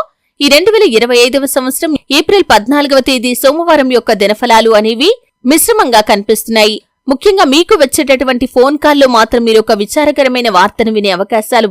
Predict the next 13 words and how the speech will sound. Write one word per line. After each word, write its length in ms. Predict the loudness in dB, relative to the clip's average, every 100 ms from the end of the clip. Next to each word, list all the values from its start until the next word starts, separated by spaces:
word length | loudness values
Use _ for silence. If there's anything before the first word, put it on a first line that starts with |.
| -2
ఉన్నాయి 200 | -2 -2
కాబట్టి, 280 | -4 -2 0 2
వారి 240 | 2 2 -2
తరపున 280 | -2 -2 -4 -4
భగవంతుణ్ణి 520 | -4 -6 -6 -8 -6 0
ప్రార్థించండి. 720 | -2 -2 -8 -4 -4 0 -2 -2 _ _ 0
వ్యాపారస్తులకి 760 | 2 4 2 0 -2 -4 -4 -2 -2
మాత్రం 260 | -2 -6 -2
సాధారణమైన 640 | 0 0 -2 -4 -4 -4 -4 -4
ఫలితాలైతే 520 | -4 -2 -2 -2 -4 -6
కనిపిస్తున్నాయి. 560 | -4 -6 -4 -2 -2 -4 _ _ -2
అయితే 220 | 2 2 2
ప్రతికూలతలు 640 | 0 2 2 2 0 0